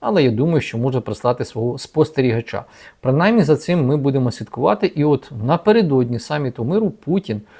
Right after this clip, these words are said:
зустрівся із керівництвом Міністерства закордонних справ Росії. Зустріч загалом-то ні про що. І там зробив низку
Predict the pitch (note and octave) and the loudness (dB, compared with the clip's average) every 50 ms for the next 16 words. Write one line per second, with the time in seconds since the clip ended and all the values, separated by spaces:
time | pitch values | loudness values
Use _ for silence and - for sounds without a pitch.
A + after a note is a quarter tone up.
0 | - - - _ _ _ B2+ C3+ F3 E3+ - A#3 C#4+ C#4+ C#4+ - - G3+ F#3 - | -20 -20 -20 _ _ _ 0 0 0 0 2 0 0 0 0 2 2 2 2 2
1 | - F#3+ E3 - - - E3+ E3 E3 F3 F#3+ A3 A3 A3+ - G3 F#3+ F3+ D#3+ - | 2 0 -2 -2 0 2 2 4 4 4 2 2 0 0 0 0 0 0 0 -4
2 | - - B2+ C3+ D#3 E3 D#3 - - G3 G3+ F#3+ - - E3+ C3 C#3+ D3+ D3+ - | -6 -2 0 0 2 0 0 0 0 0 0 0 0 0 2 2 2 2 2 0
3 | D3+ D3+ D#3 F#3 F#3 F3+ E3 - - - - F3 E3+ D#3+ D#3 E3+ E3+ - - - | -2 0 2 2 2 2 0 -2 -6 -2 2 2 4 4 4 2 0 0 -4 0
4 | A3 G#3 E3 A#2 F2+ F2+ - _ _ _ _ _ _ D3+ D3+ A#3+ B3 - - D3 | 0 2 2 2 -2 -6 -12 _ _ _ _ _ _ 0 2 2 2 2 0 -2
5 | A#2+ A#2+ C#3+ C#3 D#3+ F#3+ G3 F#3 C#3+ B2+ - C#3 C#3+ E3 D#3+ - - G3+ G3 - | 0 0 0 2 2 2 2 2 0 0 0 0 0 0 -2 0 0 -2 -2 -2
6 | - - C#3 G#2+ G2+ - _ _ _ _ _ _ _ _ _ _ _ _ - D3+ | -2 -2 -2 -2 -2 -8 _ _ _ _ _ _ _ _ _ _ _ _ -6 -6
7 | C3+ - F#3+ G#3 G#3+ D3 E3 E3 D#3+ F#3 F#3+ E3 C#3+ D3+ E3 D#3+ - - - E3 | 0 2 4 4 4 4 2 4 6 6 4 6 4 4 2 2 0 -2 -4 -6
8 | - | -6